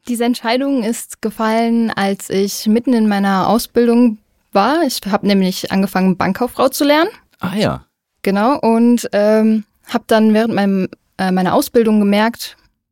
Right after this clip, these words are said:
Speaker 1: okay, es ist vielleicht doch nicht so, ähm, die Ausbildung, die ich mir vorgestellt hab. Grad weil es sehr viel, ähm, bürolastig war. Und ich wollte eigentlich schon lieber öfter draußen sein. Ja, und es war halt eigentlich auch ein Kindheitstraum.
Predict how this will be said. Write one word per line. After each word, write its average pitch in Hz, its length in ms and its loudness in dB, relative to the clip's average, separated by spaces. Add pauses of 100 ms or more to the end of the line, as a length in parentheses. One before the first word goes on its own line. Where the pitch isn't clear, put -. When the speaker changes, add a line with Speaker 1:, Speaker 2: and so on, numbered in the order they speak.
(140)
Speaker 1:
okay, 208 420 0 (360)
es - 140 -4
ist - 220 -8
vielleicht 220 440 -2
doch 262 200 0
nicht 240 260 0
so, 240 460 0 (500)
ähm, 208 720 0
die 233 220 0
Ausbildung, 208 440 0
die 202 60 0
ich 196 160 -6
mir 190 160 -2
vorgestellt 233 560 -2
hab. 285 160 -4 (380)
Grad - 260 -2
weil 185 140 0
es 190 120 -6
sehr 196 140 -4
viel, 190 400 -2
ähm, 180 460 -4
bürolastig 208 680 0
war. 277 240 -2 (400)
Und 214 200 0
ich - 140 -8
wollte 208 280 0
eigentlich 208 520 -2
schon 208 440 0 (180)
lieber 208 420 0 (400)
öfter 202 240 -4
draußen 190 420 -2
sein. 190 400 -4 (220)
Ja, 285 160 0
und 214 60 2
es 202 120 -6
war 214 120 0
halt 202 180 -2
eigentlich 240 440 -2
auch 214 180 -4
ein 214 220 0
Kindheitstraum. 285 920 -2